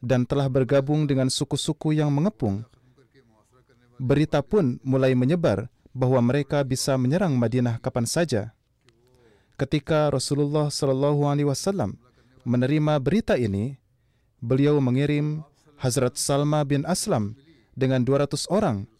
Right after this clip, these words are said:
dan Hazrat Zaid bin Harisah dengan tiga ratus orang untuk melindungi Madinah. Beliau memerintahkan mereka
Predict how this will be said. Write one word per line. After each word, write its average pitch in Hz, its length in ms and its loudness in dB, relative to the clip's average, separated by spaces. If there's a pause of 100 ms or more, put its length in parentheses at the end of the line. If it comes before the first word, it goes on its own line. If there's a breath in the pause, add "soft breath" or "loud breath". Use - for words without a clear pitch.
(400)
dan 117 160 0
Hazrat 123 480 -2
Zaid 135 400 -2
bin 131 240 0
Harisah 120 480 -2 (640)
dengan 127 320 0
tiga 131 320 -2
ratus 202 320 -4
orang 117 400 -2 (320)
untuk 127 320 -2
melindungi 127 480 0
Madinah. 107 400 0 (880)
Beliau 143 400 2
memerintahkan 147 640 0
mereka 139 560 -2